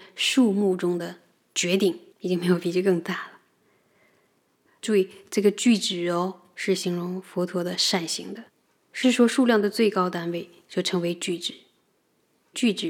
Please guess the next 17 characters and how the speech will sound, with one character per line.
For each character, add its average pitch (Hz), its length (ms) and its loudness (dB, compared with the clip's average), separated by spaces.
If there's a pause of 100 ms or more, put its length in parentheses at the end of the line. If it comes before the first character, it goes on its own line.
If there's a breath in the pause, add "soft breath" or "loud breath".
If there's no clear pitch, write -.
呢， 190 180 -12
是 208 180 -2
梵 208 340 4
文 170 140 -4
的 180 80 0
音 214 380 0
译， 196 280 -6 (360 loud breath)
在 240 160 0
梵 262 180 6
文 196 180 4
中 185 160 0
呢， 185 120 0
最 196 160 -2
高 170 200 -6
的 170 120 -6
数 185 240 -2
目， - 200 -14